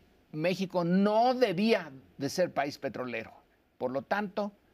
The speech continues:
debe de buscar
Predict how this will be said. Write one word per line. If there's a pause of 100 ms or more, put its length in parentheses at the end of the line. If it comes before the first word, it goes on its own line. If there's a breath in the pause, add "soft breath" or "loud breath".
(160)
debe (240)
de (720)
buscar